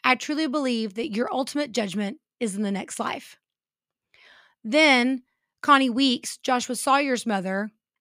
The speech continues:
got up and was able to tell her part. Now, she wasn't the only mother who spoke, but this is what she said.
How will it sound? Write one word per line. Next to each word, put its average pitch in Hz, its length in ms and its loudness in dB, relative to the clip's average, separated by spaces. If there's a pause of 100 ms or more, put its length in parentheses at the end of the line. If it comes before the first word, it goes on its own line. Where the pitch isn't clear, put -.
(240)
got 214 220 4
up 208 280 0 (280)
and 240 100 -2
was 233 120 -2
able 214 240 -2
to 202 60 -8
tell 190 200 -6
her 202 120 -2
part. 208 260 -6 (140)
Now, 240 80 0
she 320 200 2
wasn't 339 300 4
the 302 140 2
only 285 160 4
mother 220 280 2
who 214 120 0
spoke, - 580 -2 (500)
but 226 140 -6
this 254 160 0
is 240 120 -6
what 233 180 0
she 240 120 -4
said. 208 360 -6